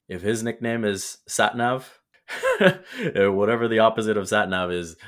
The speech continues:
that's what Fred gets w-, w-, with this performance, or with this passing performance anyway.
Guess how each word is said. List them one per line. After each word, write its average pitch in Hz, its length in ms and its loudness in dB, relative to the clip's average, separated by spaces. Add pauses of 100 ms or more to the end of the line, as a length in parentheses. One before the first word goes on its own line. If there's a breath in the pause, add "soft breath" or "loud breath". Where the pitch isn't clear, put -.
that's 92 180 -2
what 104 160 0
Fred 95 220 0
gets 85 220 -4
w-, 87 180 -8
w-, 87 320 -6
with 85 180 -10
this 90 140 -8
performance, 82 600 -12 (180)
or 82 80 -8
with 85 120 -8
this 85 140 -8
passing 95 380 -2
performance 80 420 -12
anyway. 78 320 -12